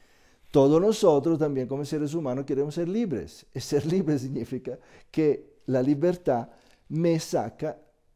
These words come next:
muy buena parte de la seguridad, porque si yo soy libre, dici, Bueno, yo no trabajo, entonces quiero viajar, viajar, eh, pero si no tengo seguridad, si no tengo dinero, entonces dici, bueno, eh,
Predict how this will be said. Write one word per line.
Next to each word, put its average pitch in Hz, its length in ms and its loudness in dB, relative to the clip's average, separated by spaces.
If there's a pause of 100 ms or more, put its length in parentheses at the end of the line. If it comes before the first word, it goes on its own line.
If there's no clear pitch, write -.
(220)
muy 175 240 -2
buena 131 420 -6
parte 113 440 -10
de 120 160 -4
la 156 180 -6
seguridad, 120 640 -8
porque 175 240 -10
si 214 120 -8
yo 175 100 -2
soy 156 240 -6
libre, 131 260 -6
dici, 135 200 -10
Bueno, 147 260 -4
yo 208 160 -4
no 185 180 -6
trabajo, 120 680 -6 (400)
entonces 180 420 0
quiero 139 240 4
viajar, 120 600 -2
viajar, 160 480 -4 (580)
eh, 143 460 -4
pero 139 280 0
si 123 220 -6
no 120 160 -4
tengo 131 260 -2
seguridad, 135 640 0
si 123 100 -6
no 131 80 -2
tengo 127 220 2
dinero, 131 480 0
entonces 120 380 -2
dici, 117 260 -4
bueno, 113 380 -6 (520)
eh, 127 640 -2